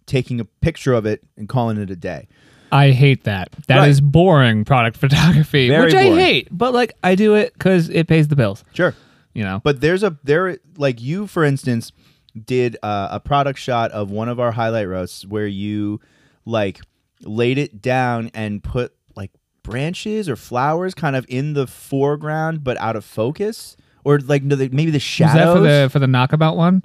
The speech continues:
Speaker 1: Yeah.
Speaker 2: Yeah, it was in the shadows, and, like, I was really playing around with that. I was like, "Oh, it's really cool 'cause it kinda looks like the creatures that are on the label, so I'm gonna put that in as if the creatures are coming to be like,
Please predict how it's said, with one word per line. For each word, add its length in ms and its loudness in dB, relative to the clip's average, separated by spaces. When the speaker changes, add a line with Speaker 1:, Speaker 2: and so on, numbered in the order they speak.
Speaker 1:
Yeah. 400 2
Speaker 2:
Yeah, 160 6
it 40 6
was 120 6
in 100 6
the 80 4
shadows, 500 4
and, 220 -2
like, 160 2
I 60 0
was 120 2
really 220 4
playing 240 4
around 220 4
with 100 0
that. 320 2
I 120 2
was 120 6
like, 260 4
"Oh, 280 -6
it's 120 -10
really 200 2
cool 320 2
'cause 180 -6
it 80 -6
kinda 220 2
looks 180 2
like 140 2
the 100 -6
creatures 560 -2
that 140 0
are 180 -6
on 260 0
the 80 -2
label, 560 0
so 180 0
I'm 160 4
gonna 200 2
put 300 0
that 240 0
in 240 2
as 140 0
if 100 0
the 100 -4
creatures 460 -2
are 40 -2
coming 280 0
to 40 0
be 160 0
like, 320 0